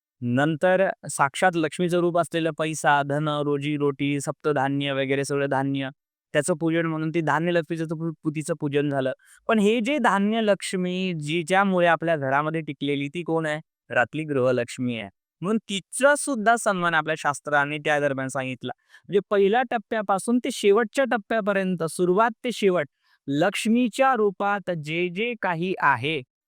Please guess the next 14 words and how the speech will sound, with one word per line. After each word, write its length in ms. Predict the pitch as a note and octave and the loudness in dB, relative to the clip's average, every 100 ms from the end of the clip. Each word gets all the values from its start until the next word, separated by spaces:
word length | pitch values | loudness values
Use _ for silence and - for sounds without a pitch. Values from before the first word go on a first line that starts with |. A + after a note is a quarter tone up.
| _ | _
त्याचा 360 | A#2+ B2 - A3 | 0 0 2 2
सन्मान 540 | A#3+ G#3+ G3 F#3+ F#3+ | 2 -2 -2 0 0
करावा. 320 | F#3 E3+ D3+ C#3+ | 2 4 4 2
म्हणून 220 | D#3 G#3 | 0 0
बलिप्रतिपदेच्या 1000 | E3 F3 F3 D#3+ E3 D#3+ D3 D3 C#3 C#3+ | 0 0 -4 -6 -6 -4 -2 -2 -2 -4
दिवशी, 540 | B2 A#2+ C3+ - C3 - _ _ _ _ _ | -2 -2 -4 -4 -8 -8 _ _ _ _ _
अ, 440 | C3 C3+ C3+ C3+ B2+ | 2 4 4 2 0
जे 160 | C3+ D#3+ | -2 0
काही 260 | D#3+ D#3+ | 0 0
सुवासिनी 560 | F3 D#3 D3+ D#3 D3+ D3 | -2 0 0 0 -2 -4
असतील, 280 | C3+ - B2+ | -4 -2 -2
घरातील 320 | B2 B2+ C#3+ | 0 -2 -4
गृहलक्ष्मी 600 | C3 C3 C#3 C3 - B2 | -4 -2 -2 -4 -4 -4
असते, 340 | A2+ - A2 | -4 -6 -6